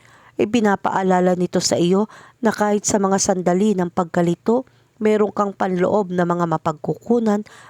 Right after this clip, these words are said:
at katatagan upang mahanap ang iyong landas. Kahulugan ng panaginip tungkol sa mawala at humihingi ng mga direksyon. Ang panaginip na mawala at humihingi ng mga direksyon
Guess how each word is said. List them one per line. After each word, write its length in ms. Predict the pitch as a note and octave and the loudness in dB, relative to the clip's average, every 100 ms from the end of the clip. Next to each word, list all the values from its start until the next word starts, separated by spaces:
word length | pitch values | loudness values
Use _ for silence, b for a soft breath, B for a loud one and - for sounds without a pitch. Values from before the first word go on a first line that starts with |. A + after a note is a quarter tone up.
| B | B
at 100 | E4 - | -4 -2
katatagan 720 | D#4 D#4 - C#4+ C4+ F#3+ C#3+ B B B | -2 0 -2 0 2 0 -2 B B B
upang 400 | A3 F#3+ F3+ D#3 | -2 -2 -4 -4
mahanap 520 | C#3 - A3 A#3 A#3+ _ b b | -6 -2 0 0 -2 _ b b
ang 160 | D4 C4+ | -2 2
iyong 400 | C4+ D4 F#3 C#3 | 2 2 0 -2
landas. 880 | D#3+ C#3+ C#3 - C3+ - - - - _ _ _ _ _ _ _ _ _ | -2 -2 -4 -4 -4 -4 -6 -10 -18 _ _ _ _ _ _ _ _ _
Kahulugan 600 | - G4 F4+ C#4+ G#3+ B3 A#3 | -4 0 2 2 0 0 0
ng 140 | A3+ | 0
panaginip 720 | A3 G#3+ F#3 F3 A3 A3+ - | -2 0 0 0 0 0 -2
tungkol 320 | - G3 - F#3+ | -4 -4 -2 -2
sa 220 | - F3+ | 0 2
mawala 560 | F3 F3+ F3+ F#3 - - | 2 2 2 0 -2 -4
at 160 | F3+ - | -4 -2
humihingi 800 | F#3+ F3 F#3+ G3+ F#3 F#3+ F3+ - | 0 2 0 0 0 0 -2 -2
ng 180 | F3+ F3+ | -2 0
mga 320 | E3 E3+ F#3+ | 0 0 0
direksyon. 720 | F3 G3 F#3+ - - F#3+ C3 C3 _ _ B B B B B B | 0 0 -2 -6 -2 -2 -2 -8 _ _ B B B B B B
Ang 160 | D#4+ C#4+ | -4 -2
panaginip 640 | C#4 B3+ A3+ A3+ A#3 A#3 | 0 0 2 2 2 0
na 160 | - F#3+ | 0 0
mawala 480 | F3 F3 E3+ F#3 - | 2 2 2 2 0
at 160 | - | -2
humihingi 640 | - F3+ F#3+ G3 F#3 F#3 F#3+ | 0 2 2 2 0 2 0
ng 160 | E3+ | 0
mga 320 | E3 D#3+ E3 | 0 0 0
direksyon 560 | D#3 D3+ - - F3 G3 | 0 -2 -4 -2 0 0